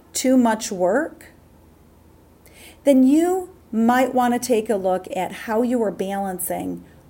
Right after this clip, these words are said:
all the things you have going on in your life. Maybe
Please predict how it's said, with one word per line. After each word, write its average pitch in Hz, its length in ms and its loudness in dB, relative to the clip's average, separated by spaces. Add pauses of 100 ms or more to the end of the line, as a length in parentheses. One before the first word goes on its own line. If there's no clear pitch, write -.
all 196 200 2
the 226 100 2
things 208 320 -4
you 202 60 -4
have 190 240 -6
going 185 280 -6
on 180 200 -6
in 180 100 -6
your 175 120 -6
life. 170 400 -8 (360)
Maybe 302 680 2